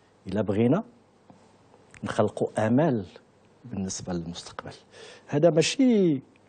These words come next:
ماشي اختيار، هذه ضرورة،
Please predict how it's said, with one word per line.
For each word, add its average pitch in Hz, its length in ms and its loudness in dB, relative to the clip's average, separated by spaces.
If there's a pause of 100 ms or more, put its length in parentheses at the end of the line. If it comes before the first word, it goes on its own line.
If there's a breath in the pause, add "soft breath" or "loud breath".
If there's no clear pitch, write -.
(120)
ماشي 139 180 0
اختيار، 123 600 4 (540 soft breath)
هذه 113 240 0
ضرورة، 113 600 2